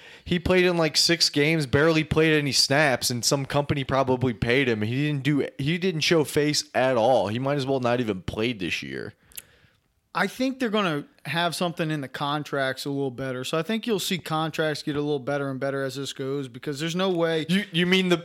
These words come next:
Speaker 1: you mean the big companies that know what they're doing are gonna start fucking the athletes and not,
Speaker 2: I
Speaker 1: and,
Speaker 2: know, I, I
Speaker 1: and
Speaker 2: don't
Speaker 1: nickel
Speaker 2: mean
Speaker 1: and diming them with incentives?
Speaker 2: Well, I don't mean that, but, like, so you're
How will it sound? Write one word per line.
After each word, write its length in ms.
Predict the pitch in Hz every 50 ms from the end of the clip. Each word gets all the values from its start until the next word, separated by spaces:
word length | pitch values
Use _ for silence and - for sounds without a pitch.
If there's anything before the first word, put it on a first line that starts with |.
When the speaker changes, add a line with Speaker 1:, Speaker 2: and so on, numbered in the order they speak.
| - 151
Speaker 1:
you 140 | 139 151 156
mean 220 | 156 165 160 151
the 60 | 147
big 380 | 135 117 147 151 156 143 135 120
companies 460 | - 147 151 151 151 151 156 151 135
that 180 | 135 135 127 131
know 120 | 135 135
what 120 | 147 147
they're 140 | 143 139 123
doing 260 | 120 135 143 143 139
are 60 | 131 120
gonna 160 | 120 127 123
start 280 | - - 151 139 123
fucking 340 | - - 147 135 - 160 143
the 140 | 131 131 127
athletes 580 | 120 123 139 127 - - 131 139 143 147 135 -
and 140 | 139 120 120
not, 180 | 131 - -
Speaker 2:
I 60 | 113 123
Speaker 1:
and, 80 | - -
Speaker 2:
know, 60 | 120
I, 40 | -
I 260 | 247 269 269 277 269
Speaker 1:
and 60 | 262 196
Speaker 2:
don't 60 | 143
Speaker 1:
nickel 240 | 143 143 - - 147
Speaker 2:
mean 80 | 147 139
Speaker 1:
and 60 | 127
diming 340 | 127 123 127 131 135 135 139
them 120 | 135 135
with 220 | 131 131 127 - 127
incentives? 640 | 120 107 - - 123 127 131 135 139 131 - - -
Speaker 2:
Well, 140 | 240 254 -
I 100 | 269 277
don't 140 | 285 269
mean 180 | 240 233 208 185
that, 260 | 185 180 175 156 143
but, 140 | 165 170 -
like, 220 | 175 170 170 165 170 - - _ _ _
so 180 | - - - 208
you're 500 | 202 185 196 220 214 208 196 180 175 -